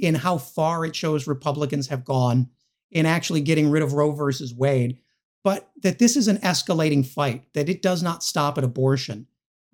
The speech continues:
We've seen states, red states so far, that have, uh, talked about banning I U Ds, banning birth control, banning the morning after pill,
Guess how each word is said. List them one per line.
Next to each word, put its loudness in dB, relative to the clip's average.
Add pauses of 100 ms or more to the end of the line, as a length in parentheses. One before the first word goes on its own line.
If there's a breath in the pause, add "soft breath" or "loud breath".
(140)
We've -20
seen 4
states, -2
red -2
states -2
so 0
far, -2
that 2
have, 0 (360)
uh, -10 (300)
talked -2
about -2
banning 2
I 0
U 4
Ds, 0 (300 soft breath)
banning 2
birth -4
control, -2
banning 2
the -4
morning 2
after 0
pill, -2